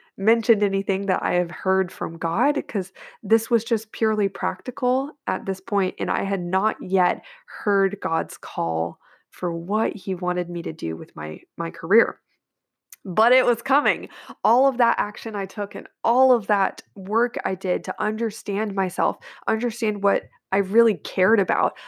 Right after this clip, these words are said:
understanding that, like, maybe I am made for such a time as this, that there's so many people around me, and including myself, that want a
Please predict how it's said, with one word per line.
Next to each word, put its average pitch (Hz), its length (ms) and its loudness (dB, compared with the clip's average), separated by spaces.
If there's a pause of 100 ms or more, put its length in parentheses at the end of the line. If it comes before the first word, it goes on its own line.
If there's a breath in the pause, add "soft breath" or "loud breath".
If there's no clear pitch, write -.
(140 loud breath)
understanding 226 760 2
that, 196 260 2
like, 180 260 2
maybe 190 280 4
I 196 140 4
am 196 420 0
made 185 380 2
for 180 140 -2
such 180 280 -2
a 185 60 2
time 175 340 -4
as 165 220 -6
this, 196 460 4
that 175 280 0 (220 loud breath)
there's 190 180 0
so 202 220 0
many 208 220 -2
people 196 360 0
around 185 360 0
me, 208 240 0
and 175 120 -4
including 180 380 -2
myself, 180 440 -2 (260 loud breath)
that 190 200 0
want 214 380 -2
a 185 60 -6